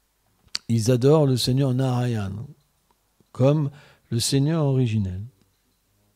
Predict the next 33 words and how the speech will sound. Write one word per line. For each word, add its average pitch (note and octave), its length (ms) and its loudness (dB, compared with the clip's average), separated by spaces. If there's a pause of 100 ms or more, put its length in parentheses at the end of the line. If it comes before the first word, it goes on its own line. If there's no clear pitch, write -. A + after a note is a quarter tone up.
(240)
Et A#2 100 -4
un C3 160 2
jour, F3+ 340 4
Mahaprabhu, D3 680 2
donc, E3+ 280 -4
il C3+ 140 -4
a C3 180 0
visité, C3+ 800 -2 (540)
euh, G#2 180 0
le A2+ 120 2
temple B2+ 260 2
de A#2 40 4
Rangam A#2 680 0 (480)
et C3+ 260 2
il C3 100 0
a, B2+ 420 -2 (360)
et, G#2+ 500 -6
comment A#2+ 360 -4
dire, B2 380 -4
euh, A2+ 240 -4
il A2+ 280 -6
a B2+ 300 -4 (1200)
habité C3+ 480 -2
pendant C#3 320 -2
quatre D#3 300 -2
mois E3 320 -4
chez D3+ 180 -6
le C3+ 140 -2
père C#3+ 260 -4
de B2+ 80 -6
Gopal A#2+ 400 -4
Bhatt A#2+ 260 -4
Goswami. A2 540 -6